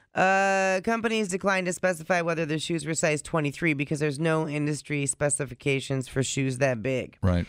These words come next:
Speaker 1: And in any case, Eric's feet are wider than a normal estimate for a size above twenty-two. Under Armour and Puma simply referred to them as Eric Kilborn size. Um, so he did have a game, and his mom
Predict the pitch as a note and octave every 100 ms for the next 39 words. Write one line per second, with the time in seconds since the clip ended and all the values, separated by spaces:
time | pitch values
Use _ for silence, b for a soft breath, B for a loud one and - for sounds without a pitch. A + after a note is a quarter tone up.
0 | B B D3 F3 F3+ G3 G#3 F3+ D3+ D3+
1 | F3 D#3 D3+ - D#3 D3 C#3+ D3 D3+ D3
2 | C#3 C3+ C#3 C#3+ C#3+ C3+ D3 - C#3+ C3+
3 | C#3+ C3 C3 D3 C3 C3 C3 A#2+ C3 A#2+
4 | - B2+ A#2+ A#2+ - E3 C3+ - B B
5 | B B C#3+ D3+ D3+ D3 C#3+ C#3 C3+ C#3
6 | C3+ C#3 F3+ A#3+ B3 A#3 G#3+ - D#3 G#3
7 | G3+ F#3 D#3+ - D#3 C#3 C#3+ C#3+ B2 B2+
8 | C3+ - B2 C3 C3 - G3 F#3+ D3 C3
9 | A#2+ - B2+ G#2 - - - _ B B
10 | B B - F3 F#3 F#3 F#3 F#3 F#3 G3
11 | F#3 F#3+ F#3 F#3+ F3+ E3+ E3+ G3 G3 F#3+
12 | F3+ F#3 F3+ D3+ D3+ D#3 C3+ D3+ C3+ C3
13 | D3+ G3+ - C3 C#3+ C#3+ D#3 D3+ C3 C#3
14 | C#3 C#3 C#3+